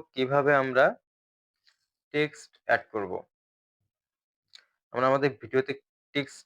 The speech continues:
লিখব কিভাবে সেটা শিখব। আমরা টেক্সটের উপরে ক্লিক করব। টেক্সটের উপর ক্লিক করার পর অ্যাড টেক্সটের উপরে ক্লিক করব। এখানে আমাদের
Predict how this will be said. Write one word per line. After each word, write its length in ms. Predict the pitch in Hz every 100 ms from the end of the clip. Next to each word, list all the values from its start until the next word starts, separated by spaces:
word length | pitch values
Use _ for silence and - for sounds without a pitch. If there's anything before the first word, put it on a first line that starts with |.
| -
লিখব 240 | 127 110 113
কিভাবে 380 | 117 110 110 160 - _ _ _ _ _ _
সেটা 200 | - 123 113
শিখব। 260 | 110 107 113 - - _ - _ -
আমরা 160 | 123 -
টেক্সটের 400 | 139 - - 139
উপরে 200 | 143 147
ক্লিক 240 | 143 139 139
করব। 180 | 139 131 180 175 _
টেক্সটের 360 | 131 135 - 143
উপর 140 | 139 143
ক্লিক 260 | - 139 139
করার 220 | 143 143 139
পর 140 | 147 147
অ্যাড 180 | - 123 -
টেক্সটের 360 | 113 - - 131
উপরে 160 | 127
ক্লিক 260 | - 131 127
করব। 220 | 139 135 160 - _ - _ -
এখানে 220 | 127 131
আমাদের 240 | 131 131